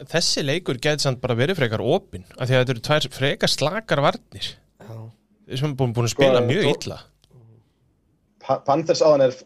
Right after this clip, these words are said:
Speaker 3: uh, fjögurra stiga favorite
Speaker 1: Já.
Speaker 3: og New Orleans Saints er eins stiga favorite.
Speaker 1: Einmitt, frekar jafn leikur, þetta er alveg spennandi. Við erum hérna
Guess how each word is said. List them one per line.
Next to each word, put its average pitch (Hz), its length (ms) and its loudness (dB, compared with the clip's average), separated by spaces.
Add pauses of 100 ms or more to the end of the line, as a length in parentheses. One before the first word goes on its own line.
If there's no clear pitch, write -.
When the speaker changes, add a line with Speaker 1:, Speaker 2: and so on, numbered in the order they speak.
Speaker 3:
uh, 135 260 2
fjögurra 147 320 2
stiga 120 300 2
favorite 107 420 -2
Speaker 1:
Já. 104 140 -6 (120)
Speaker 3:
og 117 280 -2 (340)
New 131 160 -4
Orleans 143 300 -2
Saints 170 360 -2
er - 280 4 (300)
eins 175 340 0 (140)
stiga - 680 -10
favorite. 90 260 -10
Speaker 1:
Einmitt, 139 600 -4
frekar 131 280 -4
jafn 127 240 -4
leikur, 135 240 -2
þetta 113 160 -2
er 143 80 0
alveg 147 280 0
spennandi. 120 420 -2
Við 120 160 0
erum 156 160 0
hérna 147 240 4